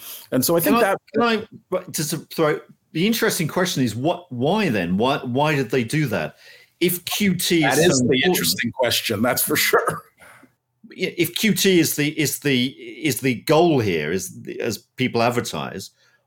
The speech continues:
Speaker 2: why is it the, that the Fed and the Treasury kind of got together and seemingly have decided to try and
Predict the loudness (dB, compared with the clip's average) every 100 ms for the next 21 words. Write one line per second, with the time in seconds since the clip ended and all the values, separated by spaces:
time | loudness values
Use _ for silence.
0 | -8 0 2 4 4 2 -2 0 0 2
1 | 0 _ _ -6 -2 -2 -2 0 2 2
2 | 0 -2 0 0 0 0 0 -2 -6 _
3 | _ _ -2 -2 0 -2 -2 -2 0 0
4 | 0 -4 -8 _ _ _ -4 0 0 0
5 | 0 2 2 2 2 2 0 -2 -2 0
6 | 0 -2 -4 -2 -2 -2